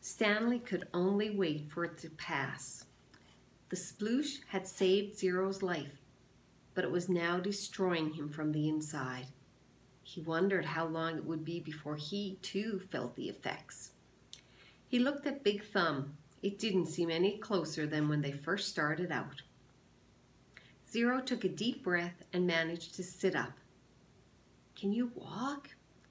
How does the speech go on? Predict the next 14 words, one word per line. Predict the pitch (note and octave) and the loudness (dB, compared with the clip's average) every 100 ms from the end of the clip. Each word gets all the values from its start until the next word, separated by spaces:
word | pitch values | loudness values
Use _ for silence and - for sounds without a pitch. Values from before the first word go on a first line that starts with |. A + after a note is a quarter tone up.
| - - - | -20 -20 -18
Stanley | - - A#3 A#3 A#3 | -10 -2 0 2 2
asked | A#3 A#3 - | 0 -2 -2
him. | B3+ A#3+ - - - - - - - - - | -4 -4 -8 -20 -20 -20 -20 -20 -20 -20 -18
"Just | - D4 - | -8 -8 -4
give | B3+ G#3 | -2 4
me | G3 | 4
a | F#3+ | 4
second." | - - B3 B3 B3+ A#3+ A#3 - - - - - | 0 -2 -2 0 0 0 -2 -12 -20 -20 -20 -4
Zero | B3 A#3+ | 0 0
said. | A#3+ - A#3 A#3 A#3 - - - - - | -2 -2 -2 -2 -4 -16 -20 -20 -20 -8
He | A3+ | -6
took | G#3+ G#3 | -4 0
another | G#3 F#3+ G#3+ | 4 4 2
breath, | G#3+ F3+ D3+ - | 0 0 0 -4